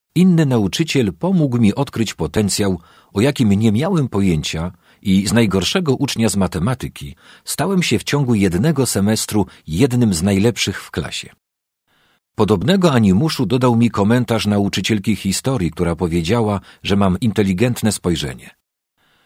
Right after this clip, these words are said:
Niepozorna wypowiedź, a wywarła duży wpływ na to, jak postrzegałem się, a być może także na to,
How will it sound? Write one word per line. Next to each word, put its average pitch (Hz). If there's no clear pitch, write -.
Niepozorna 117
wypowiedź, 98
a 87
wywarła 101
duży 139
wpływ 92
na 120
to, 80
jak 165
postrzegałem 135
się, -
a 95
być 87
może 143
także 95
na 123
to, 78